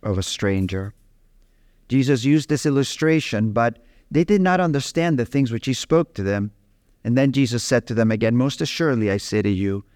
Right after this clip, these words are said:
I am the door of the sheep. All who ever came before me are thieves and robbers,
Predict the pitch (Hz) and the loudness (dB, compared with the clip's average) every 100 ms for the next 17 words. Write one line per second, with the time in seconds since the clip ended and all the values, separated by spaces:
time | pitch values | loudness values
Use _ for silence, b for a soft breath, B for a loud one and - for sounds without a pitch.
0 | _ _ - 127 135 123 120 117 110 - | _ _ -6 0 0 0 0 -2 -6 -14
1 | _ _ _ _ - _ _ _ _ - | _ _ _ _ -20 _ _ _ _ -20
2 | _ _ - 113 113 92 110 107 92 98 | _ _ -12 0 0 4 4 4 2 -2
3 | - 104 92 _ _ _ _ 120 127 139 | 0 0 0 _ _ _ _ 0 2 0
4 | 131 139 135 123 113 135 123 123 - 123 | 0 0 2 0 0 2 4 2 -2 0
5 | 120 117 104 95 - - 113 101 92 101 | 2 2 2 0 -6 -4 -2 -2 -2 -2
6 | 104 113 107 92 92 - | 2 2 2 -2 -8 -10